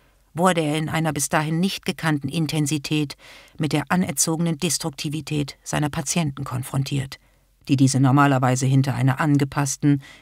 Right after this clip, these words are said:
netten, höflichen Maske verbargen. Entsprach man ihren neurotischen Erwartungen nicht,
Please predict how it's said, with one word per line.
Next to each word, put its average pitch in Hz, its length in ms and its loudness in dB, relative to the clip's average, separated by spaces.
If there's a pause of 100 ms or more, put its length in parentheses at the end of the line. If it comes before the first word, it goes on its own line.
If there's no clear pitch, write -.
netten, 143 480 2 (240)
höflichen 156 480 0
Maske 143 320 -4
verbargen. 131 500 -10 (1200)
Entsprach 180 520 0
man 156 200 0
ihren 147 280 0
neurotischen 151 600 0
Erwartungen 147 540 -2
nicht, - 420 -6